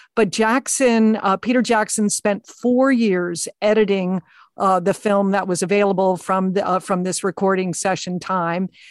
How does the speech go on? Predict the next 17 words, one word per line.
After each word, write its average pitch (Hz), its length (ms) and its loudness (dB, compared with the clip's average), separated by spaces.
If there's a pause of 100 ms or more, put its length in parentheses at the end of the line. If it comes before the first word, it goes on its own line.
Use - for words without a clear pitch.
(200)
Uh, 196 340 2
and 226 260 2
he, 202 280 0 (100)
he 220 140 4
worked 226 400 2
with 233 320 2
both 214 300 2
Paul 214 380 2
and 202 120 2
Ringo 196 640 4 (340)
and 240 240 4
with 277 120 4
Yoko 226 1040 2
and 202 200 0
Olivia, 208 480 4
uh, 196 180 0
Harrison, 185 800 0